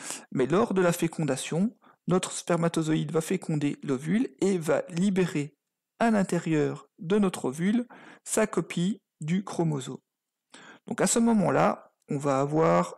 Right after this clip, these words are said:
euh, une, une fusion de ces deux chromosomes pour former notre première cellule diploïde, euh, qui va contenir les chromosomes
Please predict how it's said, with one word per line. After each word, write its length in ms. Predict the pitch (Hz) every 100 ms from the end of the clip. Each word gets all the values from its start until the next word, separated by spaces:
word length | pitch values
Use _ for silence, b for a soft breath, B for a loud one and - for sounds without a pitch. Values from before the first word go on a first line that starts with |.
| -
euh, 460 | 131 131 131 127 - - _
une, 280 | 147 135 127
une 160 | 139 127
fusion 540 | - 220 202 196 180 B B -
de 60 | 185
ces 120 | 196
deux 140 | 175
chromosomes 640 | 170 - 143 135 160 262 254
pour 220 | - 180
former 400 | - 160 156 214
notre 260 | 180 - -
première 540 | - - 220 214 202
cellule 400 | - 170 160 147
diploïde, 760 | 147 170 - 143 151 202 294 254 _ _ B B B B B - -
euh, 500 | 160 147 143 143 - - - _ -
qui 120 | 175
va 120 | 170
contenir 600 | 190 202 185 151 175 202
les 140 | 180 180
chromosomes 760 | - 175 147 147 147 175 202